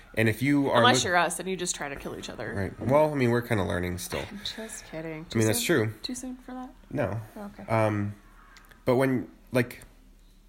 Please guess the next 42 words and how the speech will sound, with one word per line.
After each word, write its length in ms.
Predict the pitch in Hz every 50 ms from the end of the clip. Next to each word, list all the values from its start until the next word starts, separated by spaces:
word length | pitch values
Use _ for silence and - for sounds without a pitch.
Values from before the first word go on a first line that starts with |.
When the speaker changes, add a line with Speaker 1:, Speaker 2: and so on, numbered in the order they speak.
| - - - - -
Speaker 1:
when 140 | - 139 143
you're 120 | 139 131
in 60 | 123 123
a, 60 | 113
in 160 | - 120 120
a 40 | 117
relationship, 580 | 113 110 110 120 127 - 147 127 123 117 -
in 60 | 110 98
a 40 |
marriage, 360 | 95 95 117 156 151 120 107 110
you're 100 | 107 104
looking 320 | 120 127 123 131 120 117
out 140 | 113 - -
for 120 | - 110
the 100 | 104 104
best 260 | 92 107 107 107 - 113
interests 380 | 107 107 - 107 98 - - -
of 100 | 95 92
your 80 | 92
partner. 540 | 90 - - 151 135 107 95 95 101 113 110 -
And 100 | 110 107
if 120 | 104 -
you 80 | 110 110
look 160 | 143 180 -
at 120 | 165 120
the 80 | - 117
best 280 | 104 110 110 104 - -
interests 280 | 107 110 104 104 -
of 80 | 101 92
yourself, 520 | 92 90 - - - 160 143 120 120 -
then 120 | - 107 107
it 120 | 101 101 98
just, 500 | 104 101 101 - - - - - - - - -
it 80 | -
doesn't 280 | 101 107 101 104 - -
go 360 | - 98 98 98 95 90 98 110 - - - -
very 180 | 101 101 92 85
well. 280 | 85 76 65 - - - - - - - - - - - -
It 40 |
won't 160 | 110 113 - -
end 160 | 107 101 98
nicely. 380 | 95 87 82 - - - -